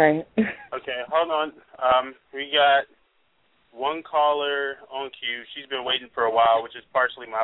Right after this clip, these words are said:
Speaker 2: fault 'cause I turned, I turned away from the, um, computer. Uh, six seven eight.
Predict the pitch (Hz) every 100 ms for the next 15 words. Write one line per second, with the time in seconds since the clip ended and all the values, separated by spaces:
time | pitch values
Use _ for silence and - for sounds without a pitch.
0 | - 110 110 - 113 110 - 117 110 113
1 | - 120 113 110 110 - 110 110 110 -
2 | _ _ _ _ _ - 110 110 107 107
3 | - - 127 123 113 110 113 117 - -
4 | 151 - 147 139 143 151 170